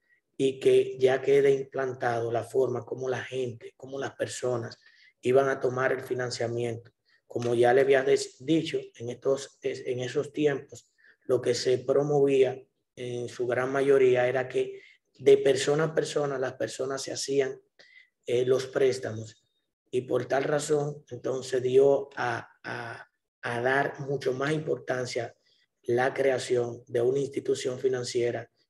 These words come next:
que diera aus-, que diera auxilio a las personas que no tenían esa credibilidad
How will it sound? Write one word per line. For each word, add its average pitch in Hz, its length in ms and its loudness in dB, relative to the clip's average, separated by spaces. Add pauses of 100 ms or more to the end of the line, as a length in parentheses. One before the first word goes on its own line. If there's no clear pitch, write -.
que 117 120 0
diera 123 220 2
aus-, 135 280 0
que 123 160 0
diera 139 320 4
auxilio 117 680 -2 (220)
a - 80 -8
las 117 140 -4
personas 123 580 -2
que - 160 -6
no 127 160 -4
tenían 127 480 -4
esa 123 420 -4 (480)
credibilidad 135 920 4